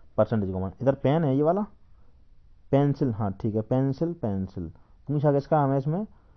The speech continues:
तो पेन का पूछा है। यहाँ पर दोनों में कॉमन क्या था? डॉलर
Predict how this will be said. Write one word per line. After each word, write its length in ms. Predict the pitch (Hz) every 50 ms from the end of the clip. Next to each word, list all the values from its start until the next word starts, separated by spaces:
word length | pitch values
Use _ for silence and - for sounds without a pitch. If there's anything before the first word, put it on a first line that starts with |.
| - _ - - - - - - - - - _
तो 400 | - 127 127 135 151 165 180 196 - - -
पेन 220 | - 143 147 147 151
का 100 | 151 147
पूछा 320 | - 135 117 110 - 95
है। 220 | 85 92 92 92 - - - _ - - - - - - - - - -
यहाँ 260 | - 117 120 127 127 127
पर 240 | 131 156 170 185 175 - - - - 117
दोनों 220 | 113 120 131 135
में 100 | 143 139
कॉमन 220 | 131 135 143 143
क्या 160 | 135 139 139 131
था? 220 | 135 151 175 180 - - - - - - - - - - - - - - - - - - - - - - - - - - - - - - - - - - - - - - - - - - - - - - _ - - - - _ _ - - _ _ - -
डॉलर 500 | 120 110 120 123 131 135 143 160 165